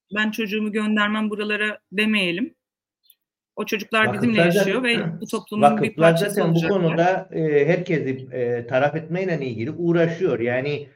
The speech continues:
Speaker 2: e, Kur'an kursuna gidene, e, hediye vererek, bisiklet vererek, e, bir şekilde herkesi, e, bu çemberin içine almaya zorluyor zaten. Yani, "Benim çocuğum yok." e, demenin koşulları yok. Bir şekilde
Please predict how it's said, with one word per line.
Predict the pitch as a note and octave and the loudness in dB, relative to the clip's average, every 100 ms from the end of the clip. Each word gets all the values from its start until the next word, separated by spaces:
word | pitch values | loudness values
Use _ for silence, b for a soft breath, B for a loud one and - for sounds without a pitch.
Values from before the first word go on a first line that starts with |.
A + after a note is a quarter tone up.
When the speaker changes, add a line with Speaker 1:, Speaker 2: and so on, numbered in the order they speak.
| B B _ | B B _
Speaker 2:
e, | - C3 C3 | -2 2 2
Kur'an | C3+ D3 D3 | 2 2 2
kursuna | D#3+ D3+ D3 C#3 | -2 -6 -4 -4
gidene, | C#3 C3+ C3 C#3 C3+ C#3 - C#3+ | -2 -2 -2 -2 -4 -8 -12 -2
e, | C3+ B2 B2+ | 0 2 0
hediye | C#3 B2+ C3 C#3 | -2 2 2 2
vererek, | C3 B2+ A2 G#2+ - | 0 0 -2 -4 -8
bisiklet | C3 C3+ - C#3 - | -12 -12 -8 -8 -4
vererek, | C#3+ A#2+ G#2+ C#3+ E3 _ _ _ | -2 -2 -2 -4 -6 _ _ _
e, | C#3 D#3+ F3+ | -4 -2 -2
bir | |
şekilde | E3+ F3+ - C3+ C3 | 0 2 2 -2 2
herkesi, | E3 E3+ C3 D#3 | 2 2 0 -2
e, | - - - D3+ C#3+ C#3 | -4 -8 -10 0 0 2
bu | E3 | -2
çemberin | E3 E3+ D3+ C3 | 0 0 0 -2
içine | B2+ - D3+ | -4 -4 0
almaya | D#3 D3 B2+ D3+ F3+ C3 | 0 0 0 -2 -4 0
zorluyor | D#3 D3+ F3+ D#3 | 2 6 6 4
zaten. | A2+ G2 A#2 | 2 -6 -6
Yani, | A#2+ B2 | -4 -2
"Benim | C3 C#3 | -2 -4
çocuğum | D3 D3 C#3+ C#3+ C#3 _ _ - | -4 -4 -2 -4 -6 _ _ -6
yok." | C3 E3 E3+ - - _ | 2 4 2 -10 -18 _
e, | D3+ C3+ B2+ | 0 0 2
demenin | C3+ C3 D3 | -2 -2 -4
koşulları | E3 F3 E3 D3+ C#3+ E3 | -4 -4 -4 0 0 2
yok. | G3+ - | -2 -4
Bir | G3 | -6
şekilde | F#3 - C3+ A#2+ F#3+ G3+ - | -4 -4 -6 -6 -6 -6 -10